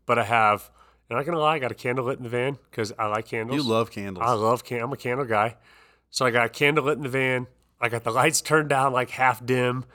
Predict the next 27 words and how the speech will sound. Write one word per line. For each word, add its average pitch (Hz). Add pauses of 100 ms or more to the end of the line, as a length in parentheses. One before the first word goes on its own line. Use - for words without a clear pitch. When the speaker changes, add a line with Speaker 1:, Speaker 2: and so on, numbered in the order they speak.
(460)
Speaker 1:
I'm 110
watching 143
a 135
show. 127
I'm 120
in 139
my 139
Normatex, 123
and 127
I'm 135
just, 131 (960)
just 151
a, 120 (180)
a 117 (280)
puddle 113
of 101
a 92
person. 92
Speaker 2:
Mm-hmm. 117
Speaker 1:
And 123
I'm 120
letting 160
the 175
Normatex 156
do 139
their 135
thing. 131